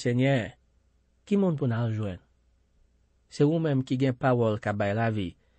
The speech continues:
ki p ap janm fini an. Selon sa nou jwenn nan jan chapit vèsè swasannsenk pou rive nan vèsè swasanntwit.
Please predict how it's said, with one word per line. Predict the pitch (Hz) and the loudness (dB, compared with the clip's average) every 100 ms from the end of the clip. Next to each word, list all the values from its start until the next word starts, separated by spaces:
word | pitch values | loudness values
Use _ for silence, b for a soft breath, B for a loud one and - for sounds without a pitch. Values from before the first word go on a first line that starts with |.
| _ _ - | _ _ -12
ki | - | -4
p | 113 | -4
ap | 104 | -2
janm | 107 92 92 | -2 -4 -4
fini | - 95 85 69 | -6 -6 -8 -10
an. | |
Selon | - 104 117 | -8 -4 -2
sa | - 110 | -2 -2
nou | 104 | -2
jwenn | 117 107 | -2 -2
nan | 107 117 | -2 -2
jan | 120 139 151 156 _ - | 0 2 2 -2 _ -12
chapit | - - 107 101 - 170 175 - - _ _ _ _ | -6 -4 -6 -8 -8 -6 -6 -6 -12 _ _ _ _
vèsè | 120 113 113 101 | -4 -2 -2 -4
swasannsenk | 131 120 117 110 - 160 139 | -4 -4 -4 -4 -2 -4 -2
pou | 110 | -2
rive | 107 120 | 2 2
nan | 107 95 | 0 -2
vèsè | 92 110 | -4 -4
swasanntwit. | - 92 101 95 - - - | -4 -6 -6 -8 -10 -16 -20